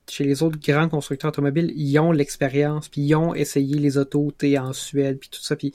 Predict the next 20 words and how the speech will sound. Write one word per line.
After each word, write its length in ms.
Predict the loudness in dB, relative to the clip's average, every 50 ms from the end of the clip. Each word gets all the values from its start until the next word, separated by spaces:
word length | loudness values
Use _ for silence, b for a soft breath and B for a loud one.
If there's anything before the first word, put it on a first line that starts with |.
| B B B B B B B
ils 60 | -6
ont 40 | -4
tout 120 | -4 -2 0
leur 160 | 2 2 2
gros 260 | 0 -2 -2 0 0 -2
processus, 880 | 0 0 -2 -2 0 0 -2 -2 -2 -2 0 0 0 -2 -4 -8 -6 -4
tu 60 | -2
sais, 40 | -2
d'approbation, 720 | 0 -2 -4 -4 -6 -4 -2 -2 -2 -2 -2 -4 -4 -4
puis 160 | -4 -6 -6 -6
de 80 | -6
test, 440 | -6 -2 _ 2 2 2 2 -2 -8 -8
puis 260 | -4 -4 -4 -4 -6 -6
ils 160 | -4 -2 0
ont 80 | 2 2
l'expérience, 680 | 2 2 2 0 -2 -2 -2 0 0 0 0 -2 -4 -6
puis 120 | -10 -12
je 60 | -6 -2
pense 200 | -2 -2 0 0
que 200 | -2 -2 -2